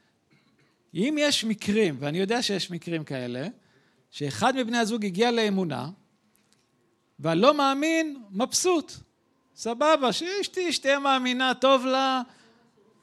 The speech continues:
שתאמין. אין לי בעיה עם זה."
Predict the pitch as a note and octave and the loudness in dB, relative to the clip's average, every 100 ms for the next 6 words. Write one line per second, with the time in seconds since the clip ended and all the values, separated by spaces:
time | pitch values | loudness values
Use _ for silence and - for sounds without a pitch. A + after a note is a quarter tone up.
0 | _ _ _ _ - - - G#3+ A#3 C4 | _ _ _ _ -12 -8 0 2 4 4
1 | A3 C3 G#2+ - _ _ _ _ _ _ | 2 0 -10 -18 _ _ _ _ _ _
2 | - A#3+ D4+ C4 C4 C4+ C4+ B3 E3 | -8 -4 0 4 6 6 6 2 -2